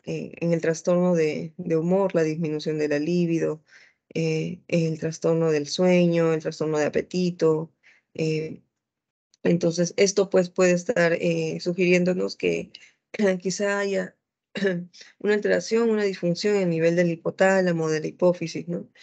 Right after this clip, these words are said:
Entonces, <clears throat> eh, aquí entonces se va a revisar que, eh, en que la actividad de los sistemas neuronales van a estar incrementados, ¿no?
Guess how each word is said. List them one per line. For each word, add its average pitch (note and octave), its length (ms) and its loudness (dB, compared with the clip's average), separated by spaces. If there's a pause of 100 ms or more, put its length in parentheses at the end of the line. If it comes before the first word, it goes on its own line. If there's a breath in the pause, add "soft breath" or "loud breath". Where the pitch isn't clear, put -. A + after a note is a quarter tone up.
(300 soft breath)
Entonces, F3+ 640 2 (160)
<clears throat> - 1700 -12
eh, E3 520 2 (600 loud breath)
aquí G3 320 2
entonces G3+ 480 -4 (100)
se G3 200 2
va F#3+ 80 6
a - 20 4
revisar G3 540 0
que, F3 480 -2 (540)
eh, F3 500 2 (420)
en F#3+ 140 2
que F#3 240 4
la F3+ 100 2
actividad F#3 480 2
de G3 160 0
los F#3 120 -8
sistemas F3 400 0
neuronales F3+ 720 0
van F3 180 2
a E3+ 220 2
estar F3 260 0
incrementados, E3+ 960 0
¿no? G#3+ 120 -20